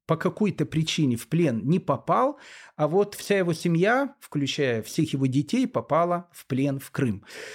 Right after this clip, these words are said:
Ну, тут много можно об этом говорить, и мы с вами тоже об этом говорили, когда, э, беседовали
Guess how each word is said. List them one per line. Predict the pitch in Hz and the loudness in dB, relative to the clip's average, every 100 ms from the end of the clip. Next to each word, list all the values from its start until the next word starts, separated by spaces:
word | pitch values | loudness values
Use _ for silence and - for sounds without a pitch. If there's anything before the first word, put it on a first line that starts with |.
| - - | -18 -2
Ну, | 240 311 - _ _ | 0 0 -6 _ _
тут | 277 - 196 - | 0 0 -6 0
много | 180 214 233 180 165 160 | 4 4 4 4 2 2
можно | 156 175 190 143 147 | 0 2 2 2 2
об | 143 | 2
этом | 156 156 147 160 | 0 2 -2 -2
говорить, | 160 170 208 294 226 | 0 2 4 2 0
и | 143 131 | -2 -2
мы | 120 120 117 | -2 -6 -8
с | - - | -10 -4
вами | 135 127 | -2 0
тоже | 117 190 214 185 | -2 0 2 2
об | 165 | 0
этом | 147 139 123 | 0 -2 -2
говорили, | 139 147 160 123 110 - - | 0 2 2 0 -4 -10 -8
когда, | 123 117 131 127 113 113 | -6 -4 0 0 0 -2
э, | 127 120 | -6 -6
беседовали | 110 127 - 151 120 117 | -2 -4 0 0 0 -6